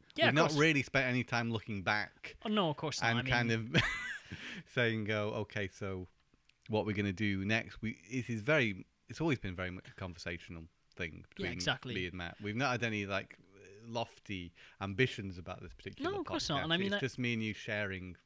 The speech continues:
Speaker 2: our love for video games.
Speaker 1: And I'm sure some weeks you can hear that. I'm sure some weeks
Speaker 2: Yeah.
Speaker 1: we've both been, like, super tired and just been like,
Speaker 2: Yeah.
Speaker 1: "Oh, man." And it, it's nice, actually, us being able to do this again over the
Speaker 2: Mm.
Speaker 1: table, 'cause you
Speaker 2: Mm.
Speaker 1: feel the energy of the other
Speaker 2: Oh,
Speaker 1: person,
Speaker 2: absolutely,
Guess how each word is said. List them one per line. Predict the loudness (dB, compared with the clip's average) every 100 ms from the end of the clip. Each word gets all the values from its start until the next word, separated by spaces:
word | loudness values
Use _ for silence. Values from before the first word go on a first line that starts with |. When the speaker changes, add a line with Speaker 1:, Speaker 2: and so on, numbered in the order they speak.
| _ -6
Speaker 2:
our | -4
love | -4 -6
for | -4
video | -2 -2
games. | -4 -8 -10 0
Speaker 1:
And | 4
I'm | 4
sure | 4 2
some | 2 2
weeks | 0 0
you | -2
can | 0
hear | 4 4 4
that. | 2 -2
I'm | 0
sure | 2 2
some | 2 2 2
weeks | 0 -2
Speaker 2:
Yeah. | 0
Speaker 1:
we've | 0 2
both | 0 0 -2
been, | -2 -2
like, | -2 0
super | 0 0 -2
tired | 0 2 2 0 -6
and | -8 -6
just | -6
been | -6 -8
like, | -4
Speaker 2:
Yeah. | -4
Speaker 1:
"Oh, | -4 -6 -8
man." | -10 -10 -12 -18 -20 -16 2
And | 2
it, | 2 -4
it's | -4 -2
nice, | 0 0 0
actually, | -4 -4 -6 -6 -6 -8
us | -10 -8
being | -4 -4 -4
able | -8
to | -8
do | -8 -8
this | -6 -6
again | -4 -4
over | -4 -8
the | -6
Speaker 2:
Mm. |
Speaker 1:
table, | -4 -4 -6 -12
'cause | -8 -6
you | -4
Speaker 2:
Mm. |
Speaker 1:
feel | 0 2 2
the | 2 2
energy | 2 0 -2 0
of |
the | 4
other | 4 6
Speaker 2:
Oh, | 6
Speaker 1:
person, | 4 2 0
Speaker 2:
absolutely, | 0